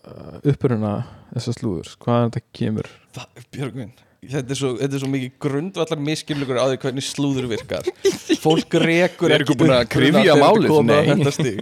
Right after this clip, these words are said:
Speaker 2: sko.
Speaker 1: Nei, ég,
Speaker 3: Slúður.
Speaker 1: ég meina, ég veit ekki hvernig, þú veist, kannski er einhver sem að, þú veist, veit
Speaker 2: Já.
Speaker 1: eitthvað. Ég,
Speaker 2: Já.
Speaker 1: I don't know.
Speaker 2: Nei.
Speaker 1: Allt slúður byrjar einhvers staðar, þannig að
Speaker 2: <laughs> Já, en það er pointið líka. Er allt slúður byrjar einhvers staðar. Og, uh, við fórum að tala um þetta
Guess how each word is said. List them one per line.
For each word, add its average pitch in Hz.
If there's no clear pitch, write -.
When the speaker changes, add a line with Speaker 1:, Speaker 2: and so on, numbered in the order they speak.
Speaker 2:
sko. -
Speaker 1:
Nei, 131
ég, 143
Speaker 3:
Slúður. 151
Speaker 1:
ég 139
meina, 139
ég 151
veit 147
ekki 120
hvernig, 127
þú -
veist, 123
kannski 143
er 127
einhver 123
sem 117
að, 113
þú 120
veist, 117
veit 110
Speaker 2:
Já. 110
Speaker 1:
eitthvað. 107
Ég, 127
Speaker 2:
Já. -
Speaker 1:
I 139
don't 113
know. 120
Speaker 2:
Nei. 131
Speaker 1:
Allt 127
slúður 147
byrjar 143
einhvers -
staðar, 117
þannig 117
að -
Speaker 2:
<laughs> -
Já, 127
en 156
það 202
er 202
pointið 151
líka. 131
Er 156
allt -
slúður 180
byrjar 156
einhvers 139
staðar. 117
Og, 151
uh, 160
við 160
fórum 202
að 190
tala 190
um 160
þetta 117